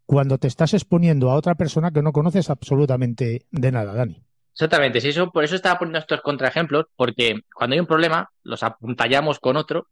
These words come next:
Speaker 2: para no resolver el problema de raíz que tenemos, ¿no? Entonces, aquí nos pasa exactamente lo mismo con las redes sociales, culpabilizamos a la red social, pero no vemos dónde está el problema, de dónde parte ese problema, ¿no? Y ahí es donde tenemos que ser todos conscientes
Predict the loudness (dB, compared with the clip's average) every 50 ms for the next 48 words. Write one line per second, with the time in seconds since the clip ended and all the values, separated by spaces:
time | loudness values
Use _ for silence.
0 | _ _ _ -6 -4 -4 -2 -2 -2 0 0 -2 -2 -4 -4 -2 0 0 0 0
1 | -2 -6 _ _ _ _ _ _ -10 -8 -8 -6 -4 -2 0 0 0 0 0 0
2 | 0 -2 -4 -6 -8 -8 -6 -6 -8 -8 -8 -8 -4 -4 -4 -4 -4 -6 _ _
3 | _ _ _ _ _ -10 -6 -4 -2 -2 -2 -2 0 0 0 2 0 0 0 0
4 | 0 2 2 2 2 2 0 2 2 0 0 -2 -2 -2 -2 -2 -2 -2 -4 -4
5 | -4 -6 -4 -2 -2 0 -2 -2 -4 _ _ _ _ _ _ _ _ _ _ -10
6 | -6 -4 -2 -2 0 -2 -2 -2 -2 -4 -4 -4 -4 -4 -4 -4 -4 -4 -6 -6
7 | -2 0 0 0 0 -4 _ _ _ _ _ _ -2 0 0 0 0 0 0 0
8 | 0 0 0 -2 -4 -4 -6 -6 -4 -4 -4 -4 -2 -4 -4 -2 -2 -2 -2 -2
9 | -4 -4 -4 -4 -6 -6 -6 _ -2 -2 -2 -2 -4 -8 -8 -8 -8 -8 -6 -6
10 | -6 -6 -4 -4 -2 -2 -2 -4 -6 _ _ -4 -2 0 2 2 2 2 2 0
11 | 2 2 2 2 2 0 -4 -12 -20 -20 _ _ _ -4 -2 -2 -2 -2 -2 0
12 | 2 2 4 2 2 0 0 0 0 0 -2 -4 -4 -4 -4 -4 -2 -2 -4 -4
13 | -2 -2 -4 -4 -2 -2 -4 -4 -4 -6